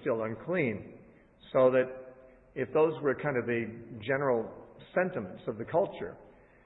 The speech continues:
she would be saying, you know, "I'm on my period, don't ask me to get up." And of course, even if she had gotten up, the saddle would be unclean, and,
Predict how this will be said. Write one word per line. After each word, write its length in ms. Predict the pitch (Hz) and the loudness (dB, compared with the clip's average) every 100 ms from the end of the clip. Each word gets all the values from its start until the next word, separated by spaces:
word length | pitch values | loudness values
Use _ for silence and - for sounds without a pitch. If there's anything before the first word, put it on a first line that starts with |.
| _ _ _ _ - | _ _ _ _ -4
she 160 | 151 143 | 2 4
would 220 | 139 117 | 4 2
be 180 | 139 135 135 | 2 0 2
saying, 400 | 156 139 131 127 | 4 4 2 -2
you 80 | 139 | 0
know, 220 | 135 127 131 | 4 4 4
"I'm 180 | 131 135 | 2 2
on 100 | 135 | 2
my 100 | 123 | 0
period, 420 | - 143 131 127 | 2 6 6 4
don't 260 | 127 135 131 | 0 -2 -2
ask 220 | 127 120 | -2 -2
me 80 | 127 | -4
to 80 | 104 | -2
get 180 | 113 117 | 2 4
up." 280 | 135 120 135 | 4 2 0
And 100 | 117 | -2
of 100 | - | 2
course, 220 | 151 131 - - - - | 2 2 -2 -14 -18 -6
even 180 | 143 127 | -2 -2
if 80 | 113 - | -4 -2
she 60 | |
had 200 | 139 170 | 2 2
gotten 300 | 123 110 110 | 2 0 -2
up, 180 | 113 - | -6 -6
the 80 | 110 | -4
saddle 240 | 151 135 120 | 0 2 0
would 60 | |
be 80 | 120 | -2
unclean, 600 | 110 107 - 127 117 113 104 | -4 -6 -4 -2 0 -2 -2
and, 180 | 104 | -6